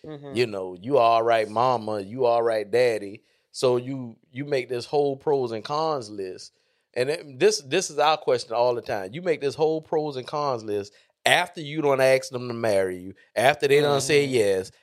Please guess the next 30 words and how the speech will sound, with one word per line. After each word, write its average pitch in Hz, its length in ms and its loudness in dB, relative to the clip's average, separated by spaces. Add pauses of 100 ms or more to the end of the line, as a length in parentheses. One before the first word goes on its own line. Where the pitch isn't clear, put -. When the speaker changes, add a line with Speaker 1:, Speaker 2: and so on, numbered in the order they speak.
Speaker 2:
after 139 300 2
y'all 143 220 6
done 135 140 2
did 120 160 4
all 127 240 6
this 135 160 2
stuff, 110 400 4 (240)
now 123 180 6
y'all 120 320 4
here. 101 560 -4 (800)
And 120 120 2
now 127 140 4
y'all 120 220 4
blame 123 320 0
each - 280 -8
other 110 380 4
Speaker 1:
Mm-hmm. 151 300 -6
Speaker 2:
for 135 80 2
y'all 123 200 6
stuff, 165 300 0
and 151 100 -4
y'all 226 280 4
ain't 214 160 2
even 208 80 -8
got 202 180 6
nothing 208 200 0
to 170 60 0
do 285 280 4
with - 140 0
that. - 220 -4